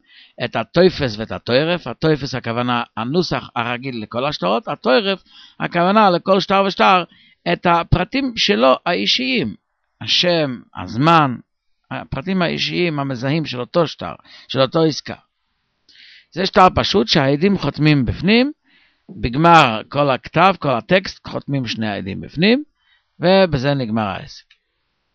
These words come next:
יש שטר, קוראים לזה שטר מקושר, גט מקושר, שחז"ל תיקנו עיקר התקנה לכהנים, היה מקום ששם היו כהנים, והכהנים היו כעסנים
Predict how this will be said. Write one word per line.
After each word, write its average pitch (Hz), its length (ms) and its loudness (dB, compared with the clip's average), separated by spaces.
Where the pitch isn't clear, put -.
יש 175 240 4
שטר, 196 480 4
קוראים 160 220 2
לזה 175 220 2
שטר 175 440 0
מקושר, 131 640 -2
גט 180 260 4
מקושר, 135 760 -2
שחז"ל 139 520 2
תיקנו 135 500 -2
עיקר 165 300 -2
התקנה 127 580 0
לכהנים, 113 880 -4
היה 117 200 -4
מקום 127 360 -2
ששם 113 420 -2
היו 110 260 -4
כהנים, 104 500 -6
והכהנים 117 480 -2
היו 117 260 2
כעסנים 117 840 -6